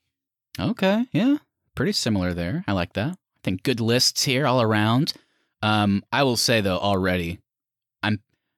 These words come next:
the, my only selfish thing is I'm pissed that this isn't also on Disney Plus 'cause I wanna watch it <laughs> again so bad. <laughs> All right, guys, so before we finally close out here,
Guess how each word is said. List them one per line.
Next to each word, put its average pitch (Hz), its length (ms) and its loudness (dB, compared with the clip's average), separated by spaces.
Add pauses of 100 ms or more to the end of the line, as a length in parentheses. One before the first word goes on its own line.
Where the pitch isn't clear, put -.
(140)
the, 131 120 0
my 131 240 -2
only 151 240 2
selfish 131 540 0
thing 131 280 2
is 123 200 -2
I'm 107 160 2
pissed 123 280 -2
that 104 120 -2
this 104 160 -2
isn't 110 300 -2
also 104 420 0
on 113 180 0
Disney 113 300 0
Plus 113 320 0
'cause - 300 -2 (260)
I 117 60 -2
wanna 110 220 0
watch 95 280 -2
it 110 40 -6
<laughs> 101 80 -4
again 131 220 -2
so - 280 0
bad. - 480 -8 (240)
<laughs> 320 100 -2 (800)
All - 120 0
right, 175 160 2
guys, 143 340 2
so - 120 2
before 120 300 0
we 123 100 2
finally 117 320 0
close 104 320 0
out 135 220 2
here, 139 340 2